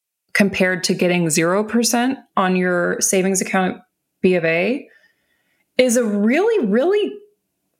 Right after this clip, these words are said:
big jump. That's, like, a big, exciting bonus you can get. Like,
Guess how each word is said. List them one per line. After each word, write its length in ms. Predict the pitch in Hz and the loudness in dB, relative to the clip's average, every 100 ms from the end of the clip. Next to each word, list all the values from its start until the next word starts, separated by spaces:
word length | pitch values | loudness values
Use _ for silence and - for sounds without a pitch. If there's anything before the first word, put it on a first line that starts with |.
| - | 0
big 360 | 214 254 247 - | 0 0 -6 -14
jump. 480 | - - 285 392 - | -4 0 0 0 -2
That's, 180 | 214 220 | -2 0
like, 120 | 330 | 0
a 160 | 320 220 | 0 0
big, 180 | 277 285 | 0 0
exciting 920 | 302 - 285 247 262 254 226 220 - | 0 0 0 0 0 0 0 -2 -4
bonus 460 | - 247 254 - - | -2 0 0 0 -2
you 80 | 160 | -2
can 160 | 156 | 0
get. 300 | 147 131 - - _ - | 0 0 -2 -8 _ 0
Like, 160 | 185 | 2